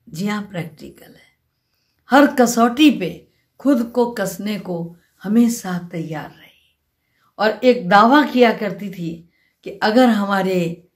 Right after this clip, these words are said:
कथनी और करनी में भेद हो तो आप हमें बताइएगा,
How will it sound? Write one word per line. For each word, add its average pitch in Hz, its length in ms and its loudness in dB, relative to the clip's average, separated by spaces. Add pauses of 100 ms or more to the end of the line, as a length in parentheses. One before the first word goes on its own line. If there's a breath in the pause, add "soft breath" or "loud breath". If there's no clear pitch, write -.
(340)
कथनी 208 460 4
और 180 200 0
करनी 175 380 -6
में 165 240 -2
भेद 175 340 -8
हो 135 220 -16 (840)
तो - 60 -14
आप 156 320 -4
हमें 165 260 -4
बताइएगा, 156 840 -8